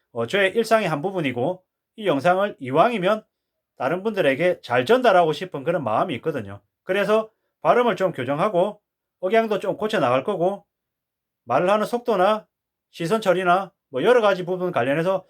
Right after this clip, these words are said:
개선이 필요하다는 것은 너무도 잘 알고 있고 그 부분 관련해서 오늘 당장, 이번 주 당장은 안 나아지겠지만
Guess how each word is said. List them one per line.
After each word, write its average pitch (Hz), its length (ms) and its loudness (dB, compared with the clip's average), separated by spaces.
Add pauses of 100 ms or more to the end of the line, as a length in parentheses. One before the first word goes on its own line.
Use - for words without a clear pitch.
(200)
개선이 214 400 -2
필요하다는 208 640 4
것은 147 360 -6
너무도 185 260 -2
잘 175 180 2
알고 113 220 -2
있고 143 400 -8 (380)
그 147 120 -4
부분 208 220 -2
관련해서 160 520 2 (240)
오늘 233 280 2
당장, 127 500 0
이번 185 240 -2
주 254 120 -6
당장은 170 420 0
안 104 120 -6
나아지겠지만 156 720 0